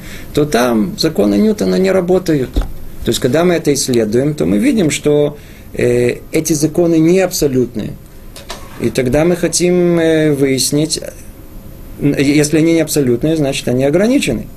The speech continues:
Если они ограничены, что мы захотим должны выяснить? Границы этого. И так любое явление, до каких пор оно? Закон.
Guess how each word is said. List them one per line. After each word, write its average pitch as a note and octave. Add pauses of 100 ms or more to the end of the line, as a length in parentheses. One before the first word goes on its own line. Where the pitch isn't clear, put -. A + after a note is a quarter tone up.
(120)
Если -
они B2
ограничены, B2+
что C3+
мы C3+
захотим B2+
должны B2
выяснить? C3+ (220)
Границы G3+
этого. - (340)
И C#3+
так A3
любое G#3
явление, G3+ (300)
до F3+
каких A3
пор G3+
оно? B2+
Закон. F3